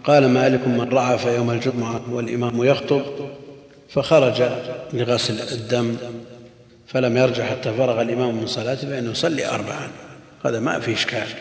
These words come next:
وهذا أمر متفق عليه لأنه لم يدرك شيئا. قال مالك: "في الذي يركع ركعة مع الإمام يوم الجمعة ثم يرعف بضم العين وفتحها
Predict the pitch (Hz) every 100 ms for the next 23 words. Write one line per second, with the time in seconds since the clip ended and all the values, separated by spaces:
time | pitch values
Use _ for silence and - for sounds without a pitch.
0 | 113 - - - _ - 110 120 123 139
1 | - 131 131 165 131 143 135 135 113 127
2 | 135 143 151 185 202 135 - 117 113 120
3 | 120 139 - 123 139 - - - - -
4 | _ _ - 127 123 127 127 120 - -
5 | - 113 117 120 139 135 131 117 123 131
6 | 120 120 120 113 123 120 120 123 120 120
7 | 117 120 120 156 156 151 151 151 160 151
8 | - - - - - 131 123 123 123 120
9 | 104 117 123 120 117 - - - - 113
10 | 110 107 104 123 120 113 123 117 117 -
11 | 120 - - 123 - 120 - 120 110 113
12 | -